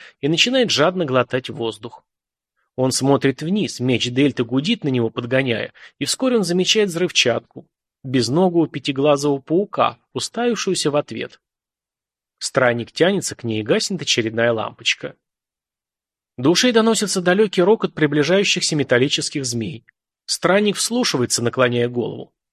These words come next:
Полагаясь на слух, он двигается к источнику звука, который пока что находится не над ним, но стремительно приближается.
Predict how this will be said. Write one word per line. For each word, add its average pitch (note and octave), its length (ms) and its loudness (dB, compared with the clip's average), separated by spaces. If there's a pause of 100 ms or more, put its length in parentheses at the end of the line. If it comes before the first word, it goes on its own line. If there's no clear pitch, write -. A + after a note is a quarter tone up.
(500)
Полагаясь B2+ 580 4
на B2+ 120 2
слух, D3 340 0
он A#2+ 120 0
двигается B2+ 440 -2
к - 80 -12
источнику C3+ 540 -2
звука, F#3+ 380 -2
который A#2 340 -2
пока C3 260 2
что - 140 -10
находится C3 480 -2
не C3+ 80 0
над C3 240 0
ним, G#3+ 200 -2 (280)
но B3+ 140 -2
стремительно C3+ 560 0
приближается. C3 800 -4